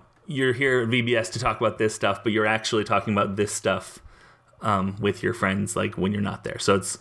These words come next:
contradictory or, like, um, maybe clashing philosophically, or just something that, that the sort of, like, here's where we are and here's how we're doing stuff that is opposed to what we're, to what we're doing there.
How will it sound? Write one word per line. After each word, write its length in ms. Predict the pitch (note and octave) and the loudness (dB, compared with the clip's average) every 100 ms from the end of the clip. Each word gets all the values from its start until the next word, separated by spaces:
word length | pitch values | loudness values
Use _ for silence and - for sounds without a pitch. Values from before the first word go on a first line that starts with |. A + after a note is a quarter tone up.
| - - - | -12 -18 -10
contradictory 720 | - F#3 D#3+ D#3+ - C#3 A2+ - _ | -2 0 2 0 2 0 0 -8 _
or, 200 | B2+ B2 | -2 2
like, 380 | A#2+ A#2 G2+ - - B2 | 2 2 0 -6 -10 -2
um, 480 | A2+ G#2 G2 F#2+ - _ _ _ _ _ _ _ | 2 2 0 -4 -8 _ _ _ _ _ _ _
maybe 180 | B2 A#2+ | -2 0
clashing 960 | A#2 - B2 A2+ A#2 - B2+ A#2 A#2 - _ - | -2 -4 -2 0 0 0 2 2 0 -2 _ -12
philosophically, 960 | - A#2 - A2+ A2 B2+ A#2 B2+ B2 | -4 -2 0 0 0 -2 -2 0 0
or 500 | - A2 A2 G#2+ - - | 0 2 2 0 -4 -6
just 160 | F3+ F#3 | -2 0
something 260 | G#3+ F3 | 0 0
that, 160 | D3 C#3+ | 0 0
that 140 | D3 | 0
the 40 | C3 | 0
sort 180 | D#3+ C3 | 0 0
of, 60 | |
like, 160 | A#2+ - - - | 0 -4 -16 -14
here's 280 | - F3+ D#3 | -2 -2 0
where 80 | D#3 | 0
we 100 | C#3 | 2
are 320 | C3+ B2+ A#2+ - - | 2 2 -2 -12 -4
and 120 | C#3+ | 0
here's 220 | D#3+ D#3+ | 2 0
how 120 | D#3+ C#3+ | 0 0
we're 120 | C3+ | 2
doing 220 | C3+ C3 | 2 0
stuff 260 | C3+ B2 - | 0 -2 0
that 240 | A2 - _ - | -2 -2 _ -4
is 320 | C3+ A#2 A#2 C3+ | 0 0 0 -2
opposed 500 | A#2+ B2+ G#2 - - | 0 2 2 0 0
to 80 | |
what 160 | G2+ - | 2 2
we're, 140 | G#2 | 0
to 240 | G2 - A2+ | 0 0 2
what 160 | F#2+ | 2
we're 80 | F#2+ | 0
doing 240 | F#2+ F#2+ F#2 | -2 -6 -10
there. 160 | A#2 | -12